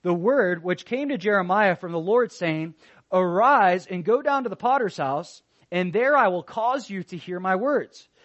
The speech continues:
Then I went down to the potter's house, and there he was, making something at the wheel. And the vessel that he made of clay was marred in the hand of the potter,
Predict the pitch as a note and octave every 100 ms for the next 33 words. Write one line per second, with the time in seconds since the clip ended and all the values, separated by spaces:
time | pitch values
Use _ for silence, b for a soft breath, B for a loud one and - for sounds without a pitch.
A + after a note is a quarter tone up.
0 | b - G3 A#3+ A#3+ A3 F3 D#3+ G#3+ B3
1 | F#3 - A3 C4+ G#3+ - C3+ C3+ D#3 -
2 | b b b E3+ E3+ F3 F#3+ F#3+ G#3+ B3+
3 | E3 - - _ _ D#3+ G3+ A3+ A3 G3+
4 | F#3+ F#3+ F3 D3+ E3+ F#3 A3+ F3 - _
5 | b b - F#3 F3+ D#3 G#3 B3+ C#4 A#3
6 | G3 F3+ F3 F3+ G#3+ G#3+ D#3 - - B3
7 | F3+ D#3+ - b F3+ F3+ D3+ E3+ G3 C4+
8 | D4 A#3 F3+ F3 A3 A3 E3+ E3 - B3
9 | C#4 E3+ D3+